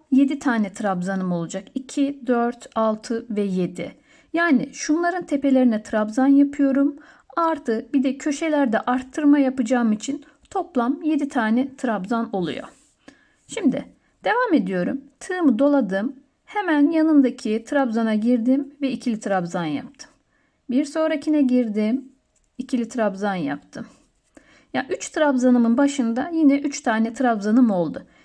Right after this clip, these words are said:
Köşeye geldim. İki tane ikili trabzan yapıyorum. Üç tane zincir çekiyorum ve aynı yere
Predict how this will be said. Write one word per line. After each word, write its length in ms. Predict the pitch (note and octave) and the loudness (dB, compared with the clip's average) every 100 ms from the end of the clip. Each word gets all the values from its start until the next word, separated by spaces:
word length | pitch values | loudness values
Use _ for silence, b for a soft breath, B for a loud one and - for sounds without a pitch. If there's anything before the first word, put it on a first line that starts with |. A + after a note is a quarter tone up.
| b - | b -6
Köşeye 460 | D4+ C#4+ F4 F#4+ | -4 -4 -4 -4
geldim. 600 | D#4 A#3 F#3 E3+ F3+ A#3+ - _ _ _ _ _ _ _ - | -2 0 0 -2 -4 -6 -14 _ _ _ _ _ _ _ -8
İki 200 | E4+ - | -6 -4
tane 340 | F4+ D4 D4 | 2 6 6
ikili 300 | C#4+ C#4 B3+ | 4 2 0
trabzan 420 | B3+ G#3+ F#3+ G3+ | 2 0 0 -2
yapıyorum. 640 | F#3 E3+ E3+ - D3+ C#3+ - _ _ _ _ _ _ _ _ _ _ _ _ _ _ _ _ _ _ _ _ _ _ - | -4 -6 -8 -10 -10 -10 -14 _ _ _ _ _ _ _ _ _ _ _ _ _ _ _ _ _ _ _ _ _ _ -4
Üç 220 | B3+ - | -4 -4
tane 320 | E4 D#4 C#4+ | 0 4 6
zincir 380 | C4+ C4 C4 C#4+ | 8 6 6 0
çekiyorum 680 | - C#4 - A3+ G3+ A3+ C#4+ - _ _ _ B3 | -4 -4 -2 0 0 -2 -6 -12 _ _ _ -4
ve 360 | G#3 E3+ - _ - | -2 -2 -6 _ -2
aynı 340 | D4 F#4+ A#4 | 0 0 2
yere 520 | F4 A#3 G#3 G#3 C#4+ | 2 4 2 0 -4